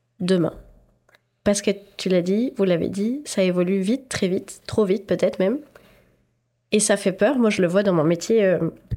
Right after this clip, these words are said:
quotidiennement. Je l'utilise, l'I A, euh, et je l'utilisais pas il y a trois ans.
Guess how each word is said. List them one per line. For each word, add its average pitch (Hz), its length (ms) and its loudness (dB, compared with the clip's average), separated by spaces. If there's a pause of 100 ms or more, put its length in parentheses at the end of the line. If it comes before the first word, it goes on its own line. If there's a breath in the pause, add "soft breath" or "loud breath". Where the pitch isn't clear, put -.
(200)
quotidiennement. 202 640 2
Je 220 120 -2
l'utilise, 185 440 0
l'I 160 100 2
A, 170 160 0
euh, - 100 -6 (340 loud breath)
et 202 60 -2
je 180 80 0
l'utilisais 175 300 -2
pas 190 80 -2
il 180 60 2
y - 20 0
a 160 40 0
trois - 260 -4
ans. 208 100 -4